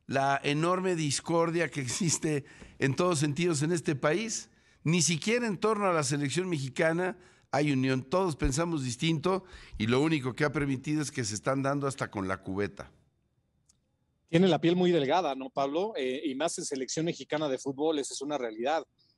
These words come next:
Speaker 2: Eh, si algo he escuchado, eh, que nos guste o no nos guste, del grueso de los colegas, es que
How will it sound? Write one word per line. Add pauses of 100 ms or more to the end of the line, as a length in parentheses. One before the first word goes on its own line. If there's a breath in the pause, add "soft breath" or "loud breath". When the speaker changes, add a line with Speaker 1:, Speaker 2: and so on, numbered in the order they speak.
(140)
Speaker 2:
Eh,
si (320)
algo
he
escuchado, (120)
eh,
que
nos
guste
o
no
nos
guste,
del
grueso
de
los
colegas,
es
que